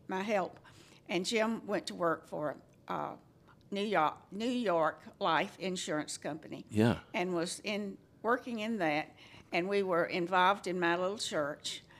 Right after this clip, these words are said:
Speaker 1: and he was teaching the junior, uh, junior highs, uh, in Sunday school.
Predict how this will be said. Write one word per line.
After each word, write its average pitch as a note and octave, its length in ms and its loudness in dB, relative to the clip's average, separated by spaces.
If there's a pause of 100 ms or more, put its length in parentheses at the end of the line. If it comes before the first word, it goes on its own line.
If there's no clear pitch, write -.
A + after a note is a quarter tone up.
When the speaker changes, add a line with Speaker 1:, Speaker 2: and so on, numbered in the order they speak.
(220)
Speaker 1:
and D#3+ 140 -4
he G3 120 -2
was F#3 220 -6
teaching G3+ 440 -2
the F#3+ 80 -2
junior, F3 560 -2 (420)
uh, D3+ 260 -2 (1160)
junior F#3 280 -4
highs, D#3 520 -2 (600)
uh, C#3+ 320 2
in D#3+ 340 -2 (240)
Sunday F3+ 380 0
school. D3 460 -4